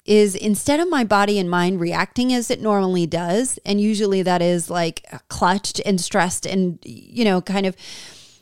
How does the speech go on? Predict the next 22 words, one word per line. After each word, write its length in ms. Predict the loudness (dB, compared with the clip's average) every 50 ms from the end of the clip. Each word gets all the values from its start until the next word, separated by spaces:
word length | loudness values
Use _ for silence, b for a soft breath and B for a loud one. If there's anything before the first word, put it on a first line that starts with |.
| B B _ _
fist 300 | 0 0 0 0 -2 -2
tight 400 | -2 0 0 2 0 0 -2 -4 _ 0
and, 360 | 2 2 2 2 0 -2 -6 -12 -10
and, 500 | -2 0 2 4 4 4 4 4 2 2 0 -4
you 180 | -4 0 2
know, 140 | 2 2 2
feeling 380 | 0 0 0 0 0 2 0 0
hurt 320 | 2 2 2 2 2 2 0
or 100 | 0 0
whatever 320 | 2 2 2 2 2 0
it 80 | 0 -2
is, 240 | -4 -6 -8 -6
almost 380 | -4 -2 0 0 0 0 -2 -2
like 180 | -2 -2 0 0
autopilot, 800 | 0 2 2 0 0 -2 -4 -4 -4 -4 -6 -8 -12 -12 -14 _ _ _ _ _ _ _ _ _ _ _ _ _ -2
it 180 | -2 -2 -2 -2
suspends 720 | -4 -4 -2 -2 -2 -4 -4 -2 0 2 2 2 0 0
that 200 | 0 -2 -2 -2
feeling 420 | -2 -2 0 2 2 2 2 0 0
in 100 | 0 -2
the 220 | -2 -2 0 0
air 340 | 0 -2 -4 -8 -12 -14